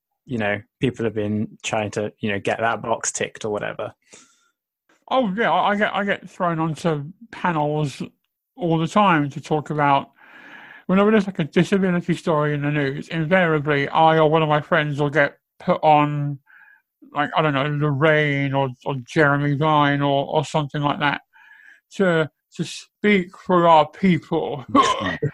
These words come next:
Speaker 2: And I, and whilst I think there's certainly a time and a place for it, and I think it's better to have that voice than, than to not have it,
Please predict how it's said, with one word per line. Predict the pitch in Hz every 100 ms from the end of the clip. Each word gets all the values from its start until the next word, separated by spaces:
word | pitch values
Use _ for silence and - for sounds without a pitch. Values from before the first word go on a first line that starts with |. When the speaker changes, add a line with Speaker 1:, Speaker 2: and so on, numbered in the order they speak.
| - - - - - - - - _
Speaker 2:
And | 196 202 202 202
I, | 214 220 226 226 -
and | 214
whilst | 226 233 220
I | 220
think | 214 214 208
there's | 190 180
certainly | - 196 185
a | 175
time | 170 190 160
and | 151
a |
place | 147 202 156
for | - 87
it, | - -
and | - 160
I |
think | 160 175 165
it's | 180 - _
better | 170 160
to | 156
have | 147 175 151
that | 156 - 170
voice | 156 151 135 - _ _ _ _ _ _ _ -
than, | 175 160 160 160 190
than | 170 160 151
to | 170
not | 156 - -
have | 165 160
it, | -